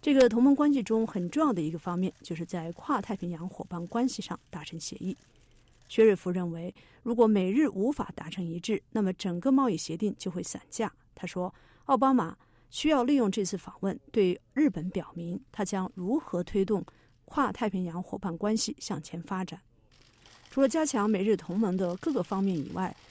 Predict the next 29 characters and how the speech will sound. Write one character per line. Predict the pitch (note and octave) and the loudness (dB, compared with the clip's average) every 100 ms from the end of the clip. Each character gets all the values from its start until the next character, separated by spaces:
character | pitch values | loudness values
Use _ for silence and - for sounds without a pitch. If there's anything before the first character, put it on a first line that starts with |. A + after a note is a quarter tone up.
| - - | -14 -2
日 | D4+ | 0
本 | F3+ - | 0 -4
还 | - | -8
希 | F3 A3 | -4 -2
望 | G3+ | 0
美 | E3+ D#3 | -2 -4
国 | D#3+ E3+ | -6 -6
对 | F3 F3 | -4 -4
中 | - E4 | 0 0
国 | D4+ F3 | 0 -4
在 | F#3+ D#3+ | -4 -8
主 | - - - | -10 -10 -10
权 | - E3+ | -10 -8
争 | C4+ C4+ | 2 4
端 | C#4 C4 | 4 0
问 | A#3 | 0
题 | F3 | -2
上 | F3+ | -6
的 | D#3+ | -6
一 | |
些 | D#3+ E3 | -8 -10
做 | - B3 | -4 -4
法 | - - - - - | -4 -14 -16 -20 -16
做 | - F3 | -8 -6
出 | - F3 - | -6 -8 -6
明 | E3+ | -6
确 | G3+ C4+ | -2 -2
表 | - F3+ - | -4 -12 -12
态。 | - | -10